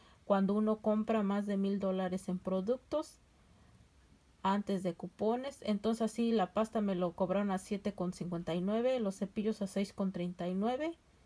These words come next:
Entonces me hizo un total de veinte dólares con treinta y siete. Entonces aquí me está calificando perfectamente, pero necesito comprar una pasta y los dos cepillos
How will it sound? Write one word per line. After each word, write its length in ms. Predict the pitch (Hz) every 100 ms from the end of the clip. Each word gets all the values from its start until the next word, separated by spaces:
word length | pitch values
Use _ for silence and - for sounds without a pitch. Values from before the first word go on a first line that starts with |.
| - - -
Entonces 440 | 208 214 233 262 233
me 100 | 233
hizo 120 | 226
un 60 |
total 320 | 208 208 226 214
de 100 | 185
veinte 300 | 208 208 196
dólares 400 | 202 196 196 -
con 160 | 190
treinta 280 | 190 185 165
y 60 | 180
siete. 300 | 226 226 220
Entonces 260 | 208 196
aquí 180 | 196 214
me 100 | 196
está 180 | - 196
calificando 560 | 190 190 175 196 190
perfectamente, 920 | 185 170 - 185 - 180 196 233 254
pero 240 | 247 190 180
necesito 340 | 185 - 208
comprar 240 | 190 190 196
una 180 | 185
pasta 500 | 185 220 254 - 320 - - - - - - - _
y 460 | 214 220 240 240 214 - - -
los 180 | 202 185
dos 160 | 202 202
cepillos 640 | 202 - 247 247 302